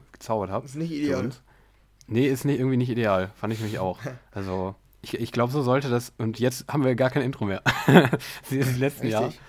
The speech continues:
Speaker 1: hatten wir keins mehr. Also, ja, es ist, es ist so ein, es ist, es ist ein, ähm, ja, es, es hat, die, die Geschichte unserer Intros hat ein, hat, äh, war, ja, war ein Bergauf und ein Bergab.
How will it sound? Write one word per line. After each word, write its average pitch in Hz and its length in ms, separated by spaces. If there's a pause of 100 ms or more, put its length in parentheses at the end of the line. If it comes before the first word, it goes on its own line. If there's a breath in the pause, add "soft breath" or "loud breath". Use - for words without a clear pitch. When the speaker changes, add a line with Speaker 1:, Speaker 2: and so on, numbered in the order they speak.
(280 loud breath)
Speaker 1:
hatten 156 220
wir 107 80
keins 101 160
mehr. 104 120
Also, 120 200 (220 loud breath)
ja, 135 160
es 135 80
ist, - 280
es 135 120
ist 180 160
so 156 80
ein, 147 240 (540 loud breath)
es 123 100
ist, 147 180
es 131 180
ist 135 280
ein, 131 400
ähm, 120 480 (240)
ja, 104 280
es, 104 140
es 113 220
hat, 131 120 (200)
die, 120 260
die 113 180
Geschichte 127 400
unserer 131 300
Intros 123 360
hat 123 100
ein, 117 300 (760 soft breath)
hat, 117 460
äh, 107 280
war, 107 180
ja, 104 220
war 98 100
ein 107 60
Bergauf 127 400
und 127 120
ein 117 40
Bergab. 90 420